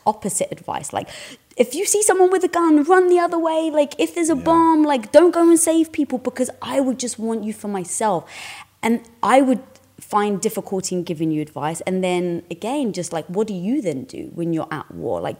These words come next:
Speaker 1: you've, you're going there to focus on saving the country. And here I am at home, the person that you love dearly is, you know, crying or whatever in despair because she's worried about losing you. Um, now, if though for him, his re-,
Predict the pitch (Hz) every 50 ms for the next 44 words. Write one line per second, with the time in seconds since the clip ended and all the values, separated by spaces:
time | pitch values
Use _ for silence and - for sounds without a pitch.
0 | - 180 180 170 - - - - - - _ - 190 180 185 196 202 220 226 220
1 | 220 208 208 - 202 - - 180 185 185 - 214 - 208 190 190 208 214 220 214
2 | - - 160 165 170 180 208 220 214 - - 170 151 - - - 147 156 170 170
3 | - - - - - 190 190 185 185 226 220 214 202 - 190 202 208 202 202 196
4 | 196 180 180 180 196 185 185 185 185 - - - 185 185 185 - 196 185 175 -
5 | 165 175 185 180 170 180 170 165 160 - - 220 240 247 233 202 175 165 - -
6 | - - - - _ - 208 196 190 190 190 170 - - - _ _ _ - -
7 | 185 190 196 175 175 170 170 175 170 - - - - - - 202 202 208 220 220
8 | 220 208 202 202 196 190 190 185 180 185 185 185 180 180 165 180 180 175 175 -
9 | - 180 175 175 175 165 - - 185 170 - - - - - - - - - 175
10 | 277 277 - - 190 185 - 180 - - 190 165 175 175 175 175 170 160 - 139
11 | 135 - - - 175 185 175 - 131 131 139 - 82 - - - _ _ - -
12 | - - - - - _ _ _ - 185 180 175 175 175 170 - - 196 196 196
13 | 180 - - 240 294 294 - - - - 214 220 208 208 196 202 - 190 170 -
14 | - 233 277 311 262 220 202 185 175 196 190 170 185 190 185 -